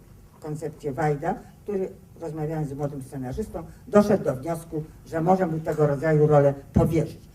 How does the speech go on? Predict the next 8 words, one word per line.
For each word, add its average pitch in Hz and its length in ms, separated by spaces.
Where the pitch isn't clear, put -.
Kiedy 214 220
zobaczył 180 520
go 156 100
na 139 140
planie, 170 440
w, 131 80
w - 20
działaniu, 165 580